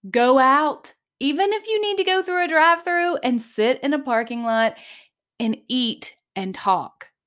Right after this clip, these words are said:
And then you could, like, make out like teenagers. So that could be fun. Or send the kids to the grandparents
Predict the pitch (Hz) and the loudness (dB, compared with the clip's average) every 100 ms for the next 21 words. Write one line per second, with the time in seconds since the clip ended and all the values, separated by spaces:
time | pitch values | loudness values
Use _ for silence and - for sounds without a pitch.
0 | _ _ _ _ _ _ - 196 208 285 | _ _ _ _ _ _ -8 0 4 6
1 | 285 196 170 - 202 185 180 202 131 - | 4 4 2 0 -8 -4 -2 -2 -2 -6
2 | 220 247 202 156 170 - 196 220 285 302 | -2 0 0 -2 -2 -2 0 2 2 2
3 | 285 254 226 170 160 190 226 _ _ _ | 0 0 0 0 0 -4 -10 _ _ _
4 | _ _ _ _ _ _ _ _ _ - | _ _ _ _ _ _ _ _ _ 4
5 | 262 240 - 285 339 330 302 262 254 339 | 6 4 4 4 4 4 4 2 4 2
6 | 254 214 208 220 233 220 175 160 - - | 2 2 2 2 0 -2 -2 -2 -6 -18
7 | - | -20